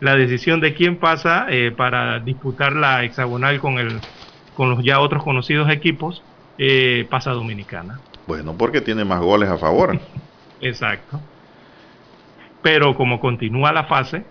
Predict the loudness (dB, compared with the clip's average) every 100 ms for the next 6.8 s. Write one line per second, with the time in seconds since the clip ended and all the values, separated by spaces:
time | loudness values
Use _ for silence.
0 | -20 -10 -4 -4 -2 -4 -4 -2 2 4
1 | 2 0 -6 -10 -20 -10 -8 -4 -2 0
2 | -2 -4 -6 -4 -6 -8 -10 -14 -20 -10
3 | -6 0 2 4 2 2 2 0 0 -2
4 | 0 0 2 2 2 2 4 4 4 4
5 | 4 6 8 8 8 8 6 6 6 6
6 | 6 8 6 4 2 2 2 0